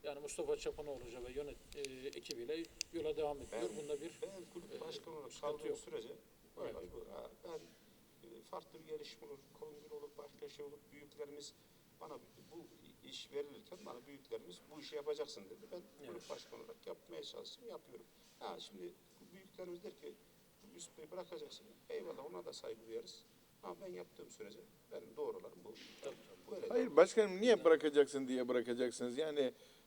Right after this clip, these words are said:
Speaker 3: Herkesin, e, doğruluk kavramı çok farklıdır. Yani başarı kavramı çok farklıdır. Siz zaten tecrübeyi kazanmışsınız. Aslında esas bundan sonra başarı gelecek. Şimdi yeni bir başkan gelse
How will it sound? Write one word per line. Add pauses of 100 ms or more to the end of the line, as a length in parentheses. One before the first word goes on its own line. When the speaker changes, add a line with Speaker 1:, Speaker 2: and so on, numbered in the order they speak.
Speaker 3:
Herkesin,
e, (540)
doğruluk
kavramı
çok
farklıdır.
Yani
başarı
kavramı
çok
farklıdır. (520)
Siz
zaten
tecrübeyi
kazanmışsınız.
Aslında
esas
bundan
sonra
başarı
gelecek. (440)
Şimdi
yeni
bir
başkan
gelse